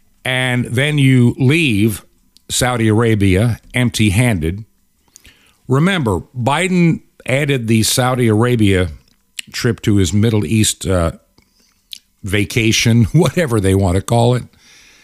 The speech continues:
He didn't get anything accomplished except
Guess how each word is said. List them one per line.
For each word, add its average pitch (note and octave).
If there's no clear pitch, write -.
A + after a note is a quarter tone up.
He G#3+
didn't A3
get F3
anything F3+
accomplished B2+
except B2